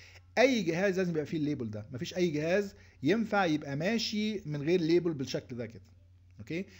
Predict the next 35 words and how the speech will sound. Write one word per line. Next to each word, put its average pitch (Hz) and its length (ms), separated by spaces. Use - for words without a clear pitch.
لان 131 200
في 170 140
ليبل 208 280
ثانيه 196 220
ممكن 180 200
تبقى 151 180
موجوده 151 300
وممكن 175 260
ما 143 80
تبقاش 135 320
موجوده، 117 320
انما 160 380
ال، 127 320
ال، 131 300
الليبل 170 400
الاساسي 170 440
بتاع 156 160
الجهاز 151 440
اللي 143 120
هو 147 80
فيه 196 120
المعلومات 165 460
الاساسيه 160 380
اللي 156 100
انا 151 80
بقول 143 140
عليها 156 280
دي، 175 240
ده 139 140
لازم 170 240
يكون 160 180
موجود 147 260
في - 80
كل 139 140
الاجهزه. 104 400